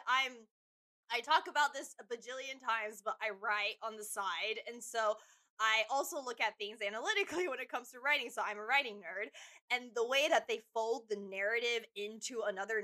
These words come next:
narrative while making it culturally, uh, culturally, s-, like, just culturally entrenched in Japanese history,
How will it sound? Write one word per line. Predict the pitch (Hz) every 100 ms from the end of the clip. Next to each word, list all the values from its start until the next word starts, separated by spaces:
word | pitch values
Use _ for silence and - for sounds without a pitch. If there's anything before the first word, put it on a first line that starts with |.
| 185
narrative | 185 196 220 240 247 202
while | 196 196 208
making | 202 - 220
it | 196 - -
culturally, | 208 208 - 214 202 208 196 190 -
uh, | 190 185 175 -
culturally, | 214 208 - 220 208 202 170
s-, | - - -
like, | 196 180 156 _ _ 208 _ _ _ - - _ _ _
just | 339 - -
culturally | 392 415 392 320 262
entrenched | 208 - - 226 277 - -
in | 226
Japanese | 208 208 214 202 190 -
history, | 202 - 294 320 359